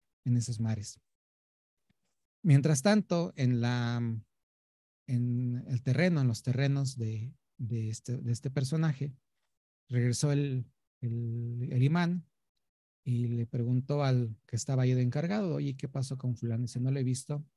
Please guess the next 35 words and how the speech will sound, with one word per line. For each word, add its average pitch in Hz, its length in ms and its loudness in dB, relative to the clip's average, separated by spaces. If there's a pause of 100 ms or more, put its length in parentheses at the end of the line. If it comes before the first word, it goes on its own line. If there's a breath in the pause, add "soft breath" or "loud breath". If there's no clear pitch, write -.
(160)
tiene 110 420 -4 (120)
muchos 123 320 -6
años 135 260 0
que 117 140 -10
no 117 100 -4
lo 117 80 -4
vemos 123 320 -4
y - 20 -2
no 113 120 -2
sabemos 110 420 -4
nada 107 240 -4
de 120 160 0
él". 165 100 0 (1080)
Dice, 131 240 0
"Pero 131 320 4
él, 143 480 2 (160)
este, 117 680 -4
alguna 131 300 4
vez 135 100 0
platicando 147 540 0
decía 120 320 -2
que 113 280 -4 (680)
iba 135 140 6
a - 20 6
buscar 120 340 0
un 117 480 0
diamante 143 500 0
y 127 220 -4
finalmente 120 540 -2
veo 123 140 0
que 123 100 -2
lo 120 80 0
encontró. 135 480 0
¿Dónde 135 340 0
está?". 190 300 -2